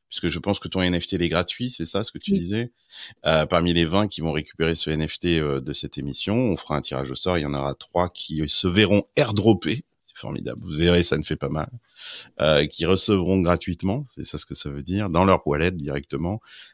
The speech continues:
Speaker 1: la carte de membre aficionados de Sili-, Silicon Carnet, et vous aurez les portes de l'Hacienda qui s'ouvriront, euh, et vous
Speaker 2: Bon.
Speaker 1: pourrez nous rejoindre.
Speaker 2: Eh ben, voilà, super. Et si vous connaissez pas encore tout cet univers, c'est l'occasion de découvrir. C'est facile. On a tous commencé, euh, comme ça.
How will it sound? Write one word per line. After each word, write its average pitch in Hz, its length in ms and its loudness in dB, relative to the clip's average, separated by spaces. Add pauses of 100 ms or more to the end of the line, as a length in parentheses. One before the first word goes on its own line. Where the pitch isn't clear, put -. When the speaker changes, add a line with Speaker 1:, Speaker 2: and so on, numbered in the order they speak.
Speaker 1:
la 85 120 2
carte 85 220 2
de 82 80 2
membre 87 220 2
aficionados 76 720 -2
de 76 80 -6
Sili-, 73 320 -6
Silicon 76 420 -4
Carnet, - 440 0
et 139 180 8
vous 107 220 6
aurez 92 420 6
les 78 120 0
portes 98 240 0
de 85 60 4
l'Hacienda 78 440 0
qui - 120 -12
s'ouvriront, 76 460 -8 (380)
euh, 69 160 -2
et 67 100 -4
vous 190 80 4
Speaker 2:
Bon. 180 120 4
Speaker 1:
pourrez 69 120 0
nous 73 120 -2
rejoindre. 67 360 -6 (420)
Speaker 2:
Eh 175 100 2
ben, 170 400 2
voilà, 180 300 2
super. 220 400 4
Et 180 80 0
si - 180 -2
vous 220 140 2
connaissez 208 380 4
pas 220 120 2
encore 196 180 2
tout - 80 -14
cet - 260 0
univers, 185 280 4
c'est - 100 -2
l'occasion 170 440 0
de 160 100 0
découvrir. 160 560 -2
C'est 170 160 0
facile. 185 680 0
On 156 160 0
a 160 100 2
tous - 240 -4
commencé, 185 560 4
euh, 156 180 2
comme 175 200 0
ça. 220 300 2